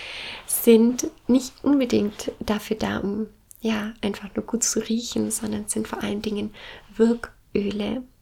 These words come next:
die eine extrem hohe Wirkung haben können auf die unterschiedlichen Bereiche.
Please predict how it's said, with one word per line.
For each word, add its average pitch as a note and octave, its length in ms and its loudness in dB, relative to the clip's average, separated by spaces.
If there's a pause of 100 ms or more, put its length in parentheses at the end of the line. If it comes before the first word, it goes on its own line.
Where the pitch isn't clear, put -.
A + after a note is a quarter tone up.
(240)
die A3+ 140 -2
eine G#3 320 -2
extrem G#3+ 500 -2 (560)
hohe B3 440 6 (360)
Wirkung G#3+ 760 0 (200)
haben A3 320 -4
können G#3+ 400 -6
auf A3+ 180 -8
die - 120 -8
unterschiedlichen A3 1120 -4
Bereiche. G3 580 -2